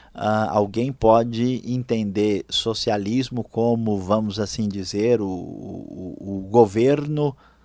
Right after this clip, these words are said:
ah, da Escandinávia ou da Coreia do Norte, né? E eles têm uma diferença muito grande. Então, a ideia bíblica de que as pessoas são iguais perante Deus, que elas têm direitos iguais e que se deve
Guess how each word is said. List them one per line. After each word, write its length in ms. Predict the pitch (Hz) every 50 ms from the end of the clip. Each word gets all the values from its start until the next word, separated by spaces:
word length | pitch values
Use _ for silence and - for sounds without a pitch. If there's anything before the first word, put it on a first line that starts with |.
| _ _ -
ah, 680 | - 110 104 104 101 101 101 98 101 98 95 95 92 92
da 180 | 98 101 113 110
Escandinávia 960 | 107 - - - 120 113 110 110 98 101 98 98 107 113 127 151 165 170 175 - -
ou 320 | - - 113 117 127 131
da 160 | 131 127 127
Coreia 320 | 123 - 127 120 120 120 123
do 100 | 127 135
Norte, 640 | 131 107 95 92 92 90 - _ _ - - - -
né? 220 | 92 104 120 120 - 120 127
E 160 | 107 87 90
eles 260 | 90 95 107 107 - -
têm 260 | - 101 104 117 120
uma 180 | 117 107 104
diferença 600 | 101 107 104 - - 104 92 101 110 113 - -
muito 300 | 117 113 120 123 - 151
grande. 420 | 127 120 107 104 101 101 87 - -
Então, 200 | - - 160 185
a 60 | 196
ideia 600 | 185 147 113 101 127 147 185 202 175 147 120 101
bíblica 760 | 90 92 90 104 117 131 120 104 98 98 - - - - - - _ - - - - - - - - - - - - -
de 180 | 98 98 107 107
que 220 | - - - 117
as 100 | 117 101
pessoas 580 | - - 113 107 - - - 127 127 123 117 110
são 200 | - - 113 107
iguais 500 | 101 90 - 107 110 120 123 123 120 -
perante 420 | - - 107 98 98 95 90 -
Deus, 600 | - 85 92 101 107 110 110 110 110 - - -
que 160 | - - - 107
elas 320 | 101 98 98 98 - -
têm 320 | - 110 107 104 101 98
direitos 680 | 90 92 98 98 95 104 123 147 160 156 - 127 107 98
iguais 640 | 104 98 92 95 95 95 101 104 113 123 117 - -
e 120 | 90 101
que 120 | - - -
se 80 | -
deve 500 | 104 98 123 131 139 139 123 127 113 -